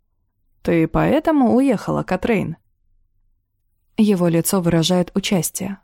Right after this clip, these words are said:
в голосе не сквозит никакой угрозы. «Я знаю, каким человеком был Говерт.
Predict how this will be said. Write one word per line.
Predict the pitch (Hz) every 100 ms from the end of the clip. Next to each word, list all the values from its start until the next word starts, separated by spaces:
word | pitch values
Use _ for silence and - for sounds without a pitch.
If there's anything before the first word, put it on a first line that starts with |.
| -
в | 208
голосе | 220 233 170 - 175
не | 175
сквозит | - 185 165 196 190
никакой | 156 160 - 180
угрозы. | 185 202 156 - - _ _ _ _ _ _ _ _ _ _ _ _ _ _ _ -
«Я | 202 196
знаю, | 185 240 247 165
каким | 165 - 165
человеком | - 170 170 180 160 160 156
был | 175
Говерт. | 190 175 - - -